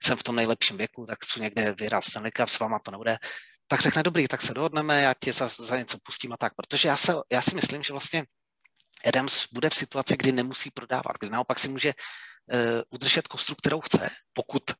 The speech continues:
bude chtít i ta, jakoby, hráčská polovina téhleté transakce. A my těch draftů máme strašně moc, jo, jakože, a navíc vysokých. A já si neumím představit, že by jako Adams se toho zbavoval v nějakém výprodeji, aby získal nějaké další čtvrté, páté kolo,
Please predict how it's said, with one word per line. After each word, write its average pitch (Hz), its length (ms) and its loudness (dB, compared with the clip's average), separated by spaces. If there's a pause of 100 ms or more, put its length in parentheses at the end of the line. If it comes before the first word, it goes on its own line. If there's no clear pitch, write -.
bude 120 180 2
chtít 110 240 0
i 113 60 -2
ta, 110 260 2
jakoby, 101 280 -4
hráčská 98 720 0
polovina 101 520 -8 (440)
téhleté 110 480 0
transakce. 110 640 -2 (160)
A 98 420 0 (140)
my - 120 -8
těch 156 180 4
draftů 131 320 2
máme 143 200 2
strašně 139 360 2
moc, 127 300 -8
jo, - 120 -16 (120)
jakože, 113 480 0 (320)
a 120 100 2
navíc 123 260 2
vysokých. - 480 2 (440)
A 95 40 2
já - 80 4
si - 160 4
neumím 131 200 -2
představit, 131 400 0
že 131 80 -4
by 131 100 -2
jako 127 320 -2
Adams 127 260 2
se - 120 4
toho 135 220 -4
zbavoval 117 500 -2
v - 200 -12
nějakém 117 340 0
výprodeji, 117 680 0
aby 120 180 2
získal - 360 4
nějaké 113 280 0
další - 280 2
čtvrté, - 600 0
páté 87 360 -2
kolo, 87 280 -8